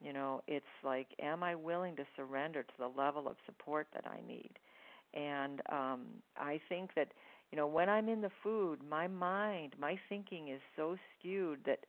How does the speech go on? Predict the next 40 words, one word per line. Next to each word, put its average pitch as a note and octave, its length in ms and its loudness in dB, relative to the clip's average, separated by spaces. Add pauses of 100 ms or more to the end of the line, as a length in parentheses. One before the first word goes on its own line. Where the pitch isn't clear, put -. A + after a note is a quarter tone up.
(120)
that D#3 200 6 (180)
suicide G3+ 540 0
looks F3 240 -2
like F3 160 -2
a F3 60 -4
great E3 400 0
option. - 480 0 (640)
Being G3 280 2
willing F#3 400 2
to D#3+ 80 -4
die E3+ 480 4
looks D3 240 -2
like D#3+ 160 -2
a D#3+ 60 -6
great D#3+ 340 -2
option. - 460 -2 (420)
Being A#3 300 4
willing G#3 460 6
to D#3 80 2 (120)
die F3+ 320 6
for C#3 140 -2 (260)
sugar, G#3+ 460 4 (440)
to E3 60 -4
me, A3+ 500 2
looked C3+ 240 0
like C3 220 0
a C3+ 80 -4
great C#3+ 340 -2
option. - 460 -4 (600)
And E3 100 0
I F#3+ 80 6
want G#3 200 4
to - 80 -16
tell A3 140 0
you, G3 140 0
today G3+ 520 0
I - 100 0 (100)
think, D3 160 -6 (220)
really? C4 480 4 (200)
I D3+ 180 0